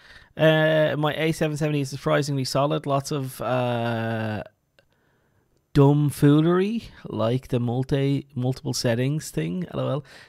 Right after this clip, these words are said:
Yeah. <laughs> Yeah, I've heard about a lot of that, right? And, uh, as I said, like, it is something that I will do. Like, it'll probably be my G P U that I will just, like, I was gonna just buy a twenty eighty Ti and call it day. We've,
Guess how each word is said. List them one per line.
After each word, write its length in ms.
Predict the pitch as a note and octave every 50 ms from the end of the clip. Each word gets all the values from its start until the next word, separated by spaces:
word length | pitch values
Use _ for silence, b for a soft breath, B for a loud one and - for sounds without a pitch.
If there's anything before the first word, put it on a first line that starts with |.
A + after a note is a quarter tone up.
| B B
Yeah. 320 | - A#2 G#2+ A2 A2 A2 -
<laughs> 360 | _ - - C3 - - - -
Yeah, 180 | F#3 E3+ D3+
I've 120 | D3 B2+ -
heard 220 | E3 D#3 C#3+ C3
about 220 | A#2 A#2 G#2+ G2+
a 40 | G2
lot 200 | G2+ G2 G#2+ A2+
of 100 | G#2+ G2
that, 200 | F#2+ F2 C#2+ - -
right? 260 | - F#2+ A2 B2 B2+ b b b b b b b b b
And, 180 | - - B2+ B2+
uh, 280 | A2 - - - F#2 - - -
as 100 | F#3 G3
I 40 | G3+
said, 240 | - - E3 D#3 C#3
like, 160 | C#3+ C#3 B2+
it 160 | F#2+ C#3+ D3+
is 160 | D#3+ E3+ D#3+ -
something 280 | - E3+ D#3 - -
that 100 | C3 B2+
I 60 | B2 A#2+
will 160 | B2+ B2 B2
do. 180 | B2 C3 C3 B2
Like, 180 | A2+ A2+ A#2 -
it'll 160 | - - C3
probably 480 | - - C3 B2 B2+ B2+ B2+ C3+ C#3 B2+
be 180 | A#2 B2 A#2+
my 180 | A#2+ A#2+ A#2 A#2+
G 220 | A#2+ A2+ A2+ A#2
P 120 | A2 - G2 G2 G2+ G2+
U 100 | G#2+ A2+
that 140 | A#2 A2 G#2+
I 120 | G#2 G#2+ G#2
will 180 | G2+ F2 G2
just, 360 | - D#2+ G#2+ - - - - - -
like, 160 | - B2 A#2 -
I 60 | G#2+
was 140 | C3+ C#3+ -
gonna 300 | - C3 B2+ C3 C3 C3
just 240 | B2 A#2+ A#2+ -
buy 140 | - G#2+ G#2
a 60 | G2+
twenty 320 | - - G#2+ G2+ A2 A2 G#2+
eighty 200 | G#2 G#2 G2 G2+
Ti 140 | - A#2 F#2
and 260 | F2+ G2+ G#2+ A2 G#2
call 240 | - G#2 E2 F#2+ D#2+
it 140 | - -
day. 340 | E2+ - C#2 A1 C#2+ - - B B B B B B
We've, 300 | C#3 C#3+ C#3+ C3 A2+